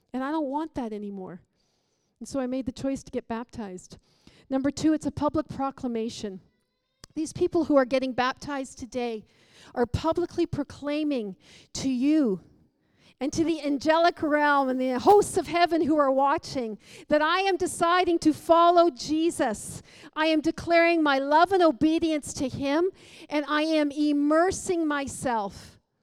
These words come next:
into everything that God has for my life. And number thr-, three, we are identifying with Christ in his death and his resurrection. So as you go down today, as you be, are being immersed,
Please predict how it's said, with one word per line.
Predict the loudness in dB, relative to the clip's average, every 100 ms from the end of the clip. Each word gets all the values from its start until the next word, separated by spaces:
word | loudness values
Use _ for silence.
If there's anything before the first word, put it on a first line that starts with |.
| _ _ _ _ _ _ _
into | -10 -6 -8 _ -2
everything | 0 2 2 0 -4
that | -6 -6
God | -6 -6
has | -8 -10 -10 -12 -14 -18 _ _ _ _ _ _ _
for | -4 -2
my | -2 -6
life. | -6 -8 -10 -12 -18 _ _ _ _ _ _ _ _ _ _ _ _ _ _ -6
And | -2
number | 0 0
thr-, | -2 -6 -10 -10
three, | -6 -2 0
we | 0 0
are | -2
identifying | -4 -6 -6 -8 -8 -6 -6 -6
with | -8 -10
Christ | -8 -6 -6 -10 -12
in | -12 -8
his | -10 -8
death | -8 -6 -6 -10 -20 _ _ _ -8
and | -4
his | -4 -4
resurrection. | -6 -4 -6 -6 -10 -14 -16 -16 -18 _ _ _ _ _ _ _ _ _ _ _ _ _ _ _ _ _ -8
So | -4
as | 0
you | 0 2
go | 0
down | 0 0 -2
today, | -4 -8 -6 -4 -6
as | -2
you | -2
be, | -2 -4
are | -4
being | -2 -4 -4
immersed, | -4 -2 -2 -4 -6 -10 -20 -20